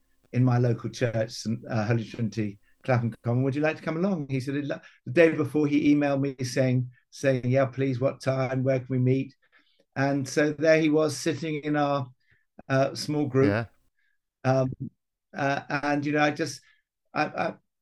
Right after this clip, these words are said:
Speaker 1: such a lovely
Speaker 2: Uh-huh.
Speaker 1: guy, twenty-six. Uh, he loves touch rugby. He was a very, very good cricketer, very good rugby player. Um, and they do a lot of sport at the church, and he's gonna,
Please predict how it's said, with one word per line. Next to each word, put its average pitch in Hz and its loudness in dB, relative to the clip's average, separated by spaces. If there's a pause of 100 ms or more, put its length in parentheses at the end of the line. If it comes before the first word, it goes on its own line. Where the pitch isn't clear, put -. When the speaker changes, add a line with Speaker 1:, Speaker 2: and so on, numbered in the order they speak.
(180)
Speaker 1:
such 170 0
a 160 0
lovely 156 2
Speaker 2:
Uh-huh. 107 -4
Speaker 1:
guy, 170 0
twenty-six. 127 -6 (760)
Uh, 156 4
he 147 4
loves 156 6
touch - 0
rugby. 151 4
He 156 2
was 147 2
a - -4
very, 165 8
very 147 6
good 135 -2
cricketer, 127 2
very 139 6
good 120 0
rugby 123 2
player. 107 -4 (500)
Um, 123 4
and 123 4 (180)
they 143 4
do 147 4
a 151 6
lot 156 4
of 147 -2
sport 160 -2
at 135 -4 (100)
the 123 -6
church, 135 0
and 120 0
he's 127 0
gonna, 127 0